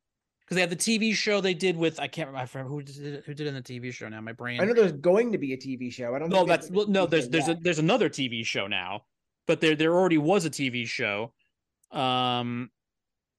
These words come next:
Speaker 1: T V, hold on, let me, uh, there
Speaker 2: Yeah,
Speaker 1: was
Speaker 2: Aldous Hodge was just announced to play
Speaker 1: That's the new one, yeah.
Speaker 2: uh, Cross soon.
Speaker 1: But there's, there was one before that. Um,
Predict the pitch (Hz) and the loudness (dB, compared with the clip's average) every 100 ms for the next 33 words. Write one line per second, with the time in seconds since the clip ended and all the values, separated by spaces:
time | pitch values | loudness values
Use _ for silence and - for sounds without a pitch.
0 | _ _ _ _ _ _ _ _ _ _ | _ _ _ _ _ _ _ _ _ _
1 | _ _ _ _ _ - - 156 151 143 | _ _ _ _ _ -12 -8 -8 -8 -4
2 | 147 143 135 135 131 127 127 123 123 123 | -2 -2 -2 -2 -2 -2 -2 -2 -2 -4
3 | 123 123 _ _ _ _ _ _ _ _ | -4 -8 _ _ _ _ _ _ _ _
4 | _ _ _ _ 165 147 143 139 139 139 | _ _ _ _ -2 2 2 4 2 2
5 | 139 139 180 185 175 160 143 151 - 151 | 0 -2 -4 -4 -4 -4 -6 -6 -6 -4
6 | 143 139 - 147 151 143 139 135 135 131 | -4 -6 -12 -10 -4 -2 0 -2 -4 2
7 | 180 160 165 180 214 143 110 127 156 117 | 2 2 2 2 2 2 0 0 0 0
8 | 104 151 143 - 160 135 120 - 131 101 | -2 -2 -4 -10 -6 -6 -6 -10 -10 -10
9 | 107 135 _ _ _ _ _ - 170 175 | -14 -20 _ _ _ _ _ -4 0 0
10 | 143 175 160 175 202 170 - 226 233 127 | 2 2 2 2 2 0 -2 0 0 0
11 | 101 92 - - - - 139 127 123 123 | -4 -6 -10 -16 -18 -10 -4 -2 -2 -2
12 | 123 123 120 | -4 -4 -6